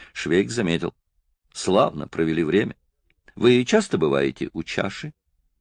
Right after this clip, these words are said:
В то время как Швейка вели в канцелярию полиции, в трактире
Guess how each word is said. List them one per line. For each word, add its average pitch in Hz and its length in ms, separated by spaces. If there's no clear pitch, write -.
В - 100
то 98 80
время 90 240
как 80 200
Швейка 80 420
вели 73 260
в - 80
канцелярию 69 540
полиции, 123 540
в - 100
трактире 87 640